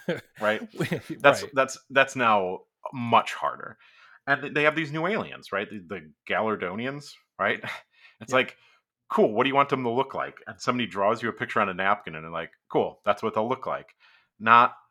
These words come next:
Speaker 2: this, "Well, how much costuming budget do we have? How much makeup budget do we have?"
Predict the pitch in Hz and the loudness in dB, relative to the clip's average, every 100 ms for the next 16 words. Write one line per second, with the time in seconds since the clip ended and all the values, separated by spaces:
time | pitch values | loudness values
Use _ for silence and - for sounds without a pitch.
0 | - 113 101 - 104 110 110 104 113 113 | -8 -6 -6 -6 2 6 6 4 -2 -4
1 | 110 - _ - - 117 - 127 117 107 | -8 -16 _ -6 4 4 4 -4 -4 -2
2 | 107 107 110 101 98 101 98 95 104 95 | -2 -2 -10 -8 -4 -2 -2 -2 -2 -2
3 | 95 - 85 101 101 - 95 95 98 95 | -6 -10 -10 -4 -6 -2 -4 -4 -10 -12
4 | 90 82 90 85 87 | -12 -12 -10 -10 -10